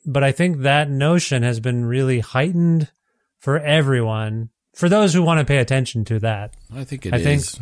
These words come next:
Speaker 1: what
Speaker 2: Yeah.
Speaker 1: I'm seeing now is still a lot of people's heads in the sand about the reality of things, and I get tagged to be a bummer for even wanting to talk about it with people like you. <laughs> Uh, but I do think when I read lyrics and I hear from artists I admire and they're expressing themselves,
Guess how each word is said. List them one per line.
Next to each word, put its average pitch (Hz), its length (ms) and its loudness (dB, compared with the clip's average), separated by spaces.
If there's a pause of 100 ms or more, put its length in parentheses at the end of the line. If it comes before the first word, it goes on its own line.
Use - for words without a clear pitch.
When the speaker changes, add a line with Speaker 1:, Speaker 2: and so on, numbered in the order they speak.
(180)
Speaker 1:
what 147 240 -2
Speaker 2:
Yeah. 147 60 4
Speaker 1:
I'm 131 120 0
seeing 139 680 0
now 135 320 0
is 127 120 0
still 139 320 0
a 123 60 0
lot 120 180 2
of 113 80 -4
people's 117 360 -6
heads 135 260 -2
in 156 80 -2
the 165 60 0
sand 160 320 -2
about 156 300 0 (580)
the 135 80 -2
reality 147 420 2
of 151 80 -2
things, 160 260 -2
and 135 120 0
I 123 100 0
get 135 340 -2 (360)
tagged 135 320 -2
to 139 40 -2
be 135 120 -2
a 131 80 2
bummer 131 400 0
for 131 180 -4
even 127 240 -2
wanting 123 240 0
to 123 100 0
talk 120 300 -2
about 160 220 0
it 165 80 0
with 156 160 -2
people 160 240 -2
like 160 180 0
you. 160 300 0
<laughs> - 40 -12 (840)
Uh, 147 220 2
but 156 200 2
I 147 100 4
do 165 160 2
think 165 240 2
when 143 120 2
I 143 100 2
read 147 320 2
lyrics 143 580 0
and 123 100 -2
I 123 120 0
hear 139 220 0
from 127 180 -2
artists 135 420 0
I 123 120 0
admire 120 520 0
and 117 120 -2
they're 117 100 -2
expressing 151 460 -2
themselves, 113 680 -4